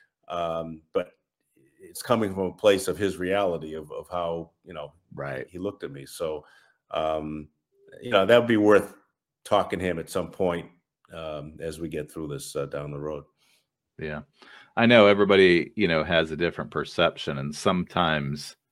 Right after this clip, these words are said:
Speaker 2: it might be completely in reality, and sometimes it might be pieces of, you know, reality. So,
Speaker 1: Mm-hmm.
Speaker 2: uh, but it is what they, what they perceive. So you, you can't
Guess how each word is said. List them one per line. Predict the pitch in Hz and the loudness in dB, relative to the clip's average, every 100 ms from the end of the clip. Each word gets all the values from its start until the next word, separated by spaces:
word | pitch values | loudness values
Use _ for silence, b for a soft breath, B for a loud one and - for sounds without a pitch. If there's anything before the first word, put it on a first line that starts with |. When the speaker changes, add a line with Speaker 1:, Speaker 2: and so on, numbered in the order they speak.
| _ _ | _ _
Speaker 2:
it | 73 - | -6 -4
might | 76 73 - | 0 0 -2
be | 73 69 | -6 -8
completely | - 69 69 - 82 82 95 92 104 101 | -8 -12 -14 -14 -4 0 0 0 0 0
in | 101 | 2
reality, | 98 92 92 95 104 104 | 4 6 6 6 2 0
and | 80 | -4
sometimes | 76 80 78 85 78 73 71 | -8 -8 -8 -6 -4 -4 -6
it | 67 | -8
might | 71 65 | -8 -8
be | 64 62 _ | -12 -14 _
pieces | 104 - 69 64 - | -8 -8 -10 -12 -8
of, | 60 57 - _ _ | -8 -10 -14 _ _
you | 110 | -2
know, | 80 65 62 - b b b b | -2 -4 -8 -14 b b b b
reality. | 71 73 67 62 64 53 55 57 | -4 0 0 0 -2 -4 -8 -10
So, | - - 69 | -10 -6 -4
Speaker 1:
Mm-hmm. | 64 62 92 - | -2 -2 -2 -4
Speaker 2:
uh, | 65 58 - - | -8 -10 -10 0
but | 82 | 0
it | 78 | 2
is | 76 73 | 0 -2
what | 73 65 - | -4 -8 -6
they, | 64 60 65 _ _ - | -6 -6 -8 _ _ -14
what | 76 - | -12 -12
they | - | -14
perceive. | - 69 - 95 55 - | -14 -14 -8 -8 -8 -14
So | - 60 55 | -12 -10 -8
you, | 52 64 - _ _ _ _ _ _ _ _ | -8 -12 -16 _ _ _ _ _ _ _ _
you | - | -18
can't | 98 - 73 71 | -12 -4 -2 -4